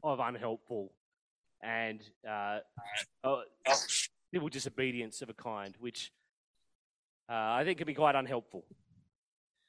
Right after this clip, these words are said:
Uh, I think it's helpful for us to remember that the greatest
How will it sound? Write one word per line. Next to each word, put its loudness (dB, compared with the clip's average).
Uh, -2
I 6
think 4
it's -2
helpful 6
for 8
us 6
to 4
remember 4
that 0
the -2
greatest 0